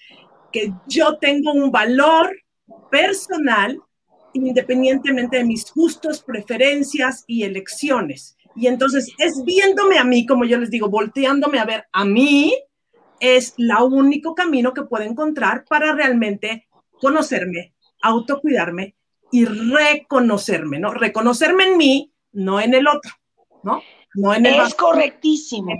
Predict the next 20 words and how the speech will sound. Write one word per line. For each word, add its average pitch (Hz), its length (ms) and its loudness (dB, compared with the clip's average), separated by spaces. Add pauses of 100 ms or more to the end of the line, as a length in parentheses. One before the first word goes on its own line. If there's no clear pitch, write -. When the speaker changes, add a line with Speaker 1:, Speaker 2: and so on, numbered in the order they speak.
(100)
Speaker 1:
mí. - 180 -4
Speaker 2:
es 285 220 2
correctísimo. 220 920 -6 (280)
Entonces, - 260 0
¿sabes - 240 4
qué - 180 6
pasó, - 380 4
Vero? 262 360 4
Que, 220 240 0 (500)
pues, 262 180 4
tuve 330 220 2
una 392 120 0
infancia 320 500 0
complicada 277 680 2
porque 226 440 2
no 262 200 4
tenía 277 260 6
autoestima. 262 840 2 (300)
Mi 247 120 2
auto-, 254 380 4